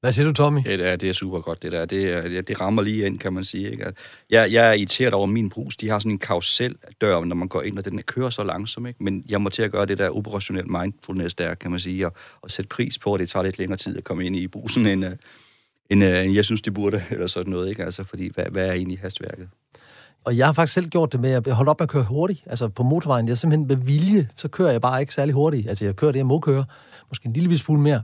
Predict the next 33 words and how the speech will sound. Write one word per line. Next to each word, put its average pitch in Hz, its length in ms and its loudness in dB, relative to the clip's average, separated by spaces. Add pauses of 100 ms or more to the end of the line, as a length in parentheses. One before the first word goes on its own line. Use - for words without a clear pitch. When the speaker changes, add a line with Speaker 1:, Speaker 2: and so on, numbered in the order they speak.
Speaker 1:
men 131 180 4
jeg 120 140 4
har 123 140 4
ikke 139 120 -4
det 147 80 0
der 131 80 2
hastværk 120 460 0
med, 127 140 4
med 123 100 2
at 120 80 2
ligge 135 200 2
og 107 300 -2
køre 139 180 0
mellem 123 200 0
banerne. 117 340 0 (340)
Og - 140 -8
det 131 120 0
giver 190 200 4
faktisk - 460 -6
en 113 160 -2
indre 117 360 -4 (140)
ro. 110 180 -4 (440)
Og 123 80 -2
det 147 80 0
gjorde 196 180 6
det 233 60 6
måske 180 240 4
også 185 120 2
til 160 80 0
dig, 170 180 4
kære 170 200 6
lytter, 175 240 4
fordi 156 300 0